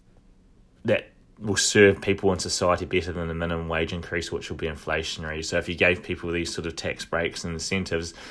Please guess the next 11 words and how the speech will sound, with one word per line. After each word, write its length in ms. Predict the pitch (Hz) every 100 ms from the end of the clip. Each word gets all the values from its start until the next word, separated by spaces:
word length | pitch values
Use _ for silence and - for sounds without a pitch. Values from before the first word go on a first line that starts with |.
| -
then 140 | - 87
they 80 |
will 200 | 85 92
actually 220 | 85 - 90
have 140 | 85
more 180 | 90 87
money 380 | 87 85 82 78 - -
back 200 | - 90
in 100 | 92
their 100 | 82
pocket 500 | 76 87 85 - -